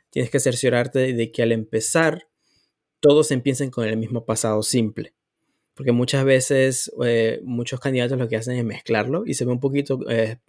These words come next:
pro-, eh, poco profesional. Como que si lo dices, dijese en español es como que trabajé en tal lugar, tuve tal responsabilidad, pero de pronto no vas a agarrar y vas a decir como que,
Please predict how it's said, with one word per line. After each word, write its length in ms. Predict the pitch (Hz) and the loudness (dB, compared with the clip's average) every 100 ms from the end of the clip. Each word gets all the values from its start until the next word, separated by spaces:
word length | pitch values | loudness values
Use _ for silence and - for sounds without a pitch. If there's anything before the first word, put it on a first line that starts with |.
| - | -6
pro-, 120 | 123 | -2
eh, 400 | 127 117 107 113 120 _ _ - - _ | 0 0 0 -2 -8 _ _ -20 -20 _
poco 240 | - 127 123 | 2 2 2
profesional. 640 | 127 117 110 117 110 101 | 0 -4 -2 -2 -2 -4
Como 300 | - 113 107 | -4 -2 -2
que 400 | 110 110 107 - - | 2 2 2 -2 -8
si 200 | 131 151 | -8 -2
lo 100 | 139 | 0
dices, 380 | 127 123 139 147 | 0 0 -2 -2
dijese 360 | 147 131 139 151 | -4 0 0 -2
en 60 | |
español 360 | 139 131 123 127 | -4 -4 0 0
es 80 | 127 | -2
como 240 | 131 120 | -4 -4
que 300 | 117 107 - _ - - _ _ | 0 -2 -2 _ -20 -20 _ _
trabajé 720 | 151 143 143 139 170 196 - | 4 6 4 6 6 6 4
en 180 | 131 127 | 0 0
tal 220 | - 127 | 2 4
lugar, 540 | 127 127 117 113 143 156 _ _ | 4 4 2 2 0 -4 _ _
tuve 340 | 156 160 160 156 | 6 8 8 6
tal 260 | - 120 | 4 2
responsabilidad, 1080 | 123 120 - 117 123 117 117 113 107 107 123 _ _ _ _ _ _ - - _ | 2 -2 0 0 2 2 2 2 2 2 -2 _ _ _ _ _ _ -20 -20 _
pero 140 | 143 135 | 6 6
de 60 | |
pronto 240 | 127 143 151 | 6 2 2
no 100 | 139 | 2
vas 180 | 131 131 | 2 2
a 40 | |
agarrar 260 | 127 127 127 | 0 4 4
y 80 | |
vas 80 | 123 | 6
a 40 | 117 | 4
decir 200 | 113 123 | 2 0
como 280 | 135 127 120 | 2 0 0
que, 400 | 123 117 110 | 4 4 2